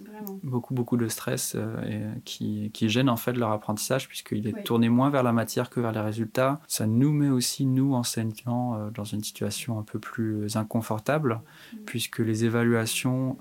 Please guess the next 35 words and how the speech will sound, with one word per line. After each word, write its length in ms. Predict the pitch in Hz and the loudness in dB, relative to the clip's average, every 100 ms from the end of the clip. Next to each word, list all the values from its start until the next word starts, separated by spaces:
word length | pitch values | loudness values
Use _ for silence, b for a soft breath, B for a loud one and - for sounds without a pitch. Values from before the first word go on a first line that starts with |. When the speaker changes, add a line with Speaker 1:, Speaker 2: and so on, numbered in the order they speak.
| - | -6
Speaker 2:
euh, 160 | 107 | -6
que 160 | 107 - | -4 -2
leur, 240 | 110 107 - | -2 -4 -6
qu'on 140 | 117 | -2
leur 120 | 107 | -2
propose, 560 | - 127 - 135 143 110 104 - | -2 -6 0 0 2 0 -2 -4
ben, 480 | 117 110 110 110 110 | -2 -2 -2 -4 -4
c'est 220 | 117 - | -4 -2
des 140 | 110 107 | 0 0
évaluations 560 | 107 107 107 - 131 131 | 0 0 -2 0 2 2
dans 180 | 123 104 | 0 -4
lesquelles 320 | 101 113 120 | -2 -2 -2
ils 60 | - | -6
se 140 | - | -6
font 140 | - 107 | 0 2
moins 280 | 113 135 | 4 6
en 80 | 139 | 4
confiance 640 | 135 120 - 131 135 - 113 | 4 0 2 0 0 0 -2
avec 220 | 107 107 | -2 0
les 160 | 110 | 2
élèves, 200 | 110 135 | 2 4
mais 100 | 127 | 2
plutôt, 420 | 104 113 107 127 123 | 2 -4 2 2 4
euh, 100 | 110 | 2
dans 260 | 104 104 | 0 0
un 260 | 104 104 104 | 0 0 0
esprit 400 | 104 - - 127 | -2 -2 -2 -2
de, 140 | 123 113 | 0 0
euh, 380 | 113 110 101 107 110 | -2 -2 -2 -2 -2
de 140 | 107 | -2
réussite. 680 | 104 107 107 - 117 - - 107 | -2 -2 0 0 -2 -4 -12 -10
Je 140 | 131 | -6
sais 200 | 120 120 | -4 -4
que, 160 | 120 - | -4 -4
euh, 340 | 113 113 110 | -4 -2 -4